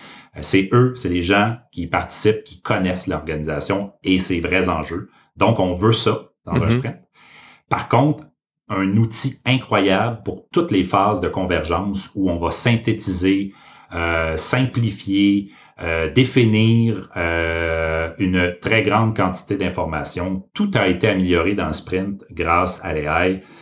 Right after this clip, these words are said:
Speaker 1: Euh, la phase de cadrage en amont peut être réduite à un sondage,
Speaker 2: Mhm.
Speaker 1: un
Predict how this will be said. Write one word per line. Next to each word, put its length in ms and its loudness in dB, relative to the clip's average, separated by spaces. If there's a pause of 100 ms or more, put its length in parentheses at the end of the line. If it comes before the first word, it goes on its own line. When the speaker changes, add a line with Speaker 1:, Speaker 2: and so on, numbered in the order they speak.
(280)
Speaker 1:
Euh, 260 -6 (640)
la 220 0
phase 280 4
de 80 2
cadrage 580 2
en 140 0
amont 520 -2
peut 400 -2 (120)
être 280 -4
réduite 420 0
à 120 -2
un 80 -4
sondage, 960 0 (200)
Speaker 2:
Mhm. 60 -12
Speaker 1:
un 100 -12